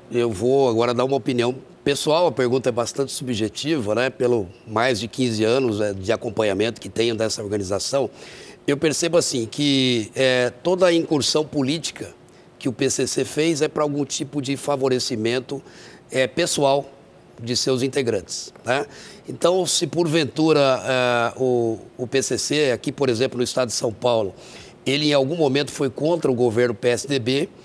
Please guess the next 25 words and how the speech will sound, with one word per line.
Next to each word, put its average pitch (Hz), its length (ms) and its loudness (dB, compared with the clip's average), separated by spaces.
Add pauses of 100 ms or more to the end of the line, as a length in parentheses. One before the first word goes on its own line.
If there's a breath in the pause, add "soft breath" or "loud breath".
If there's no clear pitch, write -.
(360 loud breath)
eu 131 120 2
posso 139 340 0
assegurar 139 560 2
pra 131 140 0
vocês 143 440 -2
que - 60 -2
ele 170 80 2
foi 175 220 0
contra 160 360 -2
porque 165 300 -2
é 165 60 4
o 165 40 2
governo 147 380 0
P 151 140 -2
S 135 120 -4
D 139 140 0
B 139 160 0
que 151 120 -6
criou 135 440 2 (320 loud breath)
o 131 100 0
regime 143 720 2
disciplinar 131 680 -2
diferenciado. 135 840 -2 (100)
Ou 107 80 -4
seja, 101 420 -4